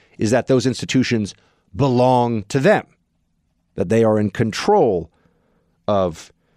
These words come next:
the, uh, elite apparatus of power in America,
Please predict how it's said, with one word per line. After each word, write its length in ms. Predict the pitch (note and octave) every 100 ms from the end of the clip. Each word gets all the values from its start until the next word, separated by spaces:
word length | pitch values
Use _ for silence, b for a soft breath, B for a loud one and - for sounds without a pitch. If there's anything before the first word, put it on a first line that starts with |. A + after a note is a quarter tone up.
| _ _ _ _ _
the, 320 | G2+ G2+ F#2+
uh, 140 | F2+ F2
elite 360 | A2+ G#2+ B2 -
apparatus 640 | A#2 - G#2+ G#2+ G#2 F#2+
of 120 | F#2+
power 380 | - G#2+ F#2+ F#2+
in 140 | F#2+ F#2
America, 540 | F2+ F2 E2+ -